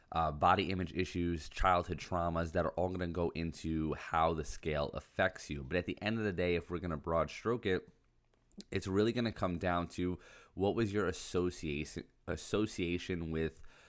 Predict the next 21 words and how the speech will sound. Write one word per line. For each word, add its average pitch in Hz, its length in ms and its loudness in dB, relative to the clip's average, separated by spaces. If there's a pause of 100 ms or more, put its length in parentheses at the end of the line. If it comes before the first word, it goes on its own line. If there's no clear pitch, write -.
(120)
weight 87 300 0
loss, 78 480 0
uh, 78 260 4
as 85 220 2
young 92 240 0
as 90 100 -4
a 92 40 -6
kid. 92 340 -6
Like, 76 180 -6
that's 90 380 2
gonna 85 420 -2
be 78 460 -6 (260)
the 80 160 2
start - 760 0
of 71 420 -2 (100)
how 85 300 -2
you 85 180 -2
view 80 300 -4
yourself, 80 640 -2
your 71 100 -6
body, 71 560 -4